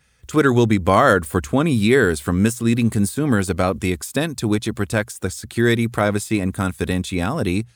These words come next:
of non-public consumer information, according to the F T C, with each violation carrying a sixteen thousand dollar penalty.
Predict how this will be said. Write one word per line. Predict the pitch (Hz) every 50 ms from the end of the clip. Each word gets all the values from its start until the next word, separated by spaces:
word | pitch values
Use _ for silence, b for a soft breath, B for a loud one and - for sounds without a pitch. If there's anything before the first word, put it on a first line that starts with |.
| b b
of | - 101 98
non-public | 101 95 101 104 110 110 110 113 117 120 101 104 107 117 120 - _ _
consumer | - 113 107 - - 104 101 101 104
information, | 104 107 - - 117 123 123 120 120 - 76 62 - - b b b -
according | 80 - 107 95 87 87 80
to | 80
the | 78 82 80
F | 73 73 -
T | - 73 71
C, | 71 - - 110 85 60 52 - b b b b b b b b
with | 98 95
each | 120 120 120 -
violation | 107 98 95 95 95 117 143 156 - - 98 90
carrying | - 160 208 208 151 113 98 90 87 85
a |
sixteen | 85 - - - - - - - 139 131 123 120
thousand | 110 117 120 127 135 139 127 - 101 92
dollar | 90 98 110 104 82 73
penalty. | - - 151 185 98 76 - - - - -